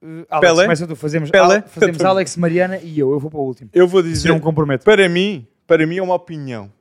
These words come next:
Speaker 2: ok? Eu respeito que, <laughs> eu respeito o debate e respeito ter visto Lionel Messi e Cristiano Ronaldo, mas quem me inspirou mais na vida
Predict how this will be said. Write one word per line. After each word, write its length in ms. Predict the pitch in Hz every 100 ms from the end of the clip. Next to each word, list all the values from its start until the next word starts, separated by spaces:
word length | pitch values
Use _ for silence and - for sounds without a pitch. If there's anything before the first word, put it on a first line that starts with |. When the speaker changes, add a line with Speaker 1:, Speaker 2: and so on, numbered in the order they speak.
| _ -
Speaker 2:
ok? 400 | 120 - 156 170
Eu 140 | 143
respeito 520 | 127 - 196 196 -
que, 120 | - - 226 - 453
<laughs> 280 | - 202 147
eu 100 | 165
respeito 480 | - - 220 208 190
o 60 |
debate 420 | 160 147 156 143 -
e 140 | 170 139
respeito 380 | - - 185 180
ter 180 | 165 151
visto 300 | 151 - _ _
Lionel 320 | 139 156 151
Messi 340 | 139 131 - 123
e 40 |
Cristiano 260 | - - 147
Ronaldo, 420 | 135 131 143 147 _ _ _ _
mas 140 | 120
quem 180 | - 180
me 80 | 190
inspirou 380 | 175 - 170 160
mais 200 | 160 135
na 120 | 143
vida 400 | 117 147 160